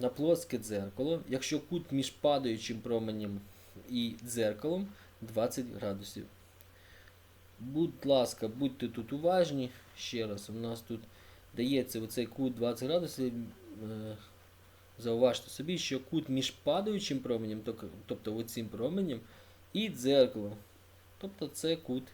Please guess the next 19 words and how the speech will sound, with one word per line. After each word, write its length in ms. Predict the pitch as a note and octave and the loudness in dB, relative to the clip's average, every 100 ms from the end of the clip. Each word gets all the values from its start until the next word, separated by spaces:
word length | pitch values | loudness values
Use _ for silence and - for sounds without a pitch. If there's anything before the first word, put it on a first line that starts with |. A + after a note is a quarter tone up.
| - | -14
фі. 220 | - A2+ F#2 - - - - - - - - | -6 -6 -6 -16 -20 -20 -20 -20 -20 -20 -6
Так 180 | B3+ B3 | -4 -2
і 40 | |
пишемо, 460 | G3+ D#3+ C3 A2+ A#2 | 0 0 0 0 -2
фі 200 | A#2 C#3 | 0 0
дорівнює 420 | A#2+ A2 A2 G#2+ | 0 0 0 -2
двадцять 400 | G#2 A2+ G#2 A#2 | 0 0 0 0
градусів. 500 | D#3+ G#3+ G3 G3 F#3+ - - - - - - - - - - - - - - - | 0 2 0 0 -4 -6 -14 -20 -20 -20 -20 -20 -20 -20 -20 -20 -20 -20 -18 -4
Ми 160 | D#3+ D#3+ | 0 2
знаємо 500 | D#3+ D#3 D3 C3 B2+ | 4 4 6 6 4
з 80 | |
вами, 300 | C3 C#3 B2+ B2 - - | 6 4 4 -2 -8 -8
що 300 | - - B2 | -2 0 0
оце 240 | A#2 - A#2+ | 0 2 2
перпендикуляр 920 | - A#2+ - B2+ B2 B2+ C#3+ F3+ G3 - - - - - - - - - - - - - - - - - - B2 | 2 -4 -2 -2 0 4 6 6 4 -2 -18 -20 -20 -20 -20 -20 -20 -20 -20 -20 -20 -20 -20 -20 -16 -14 -12 -4
дорівнює 420 | A#2 A#2+ A#2+ A2+ | -2 0 0 -2
сумі 280 | - A#2+ A2 | 0 0 0
оцих 360 | A2+ - A2+ | -2 -4 -6
кутів 380 | - B2+ G#3 G3+ | -4 -4 -2 -4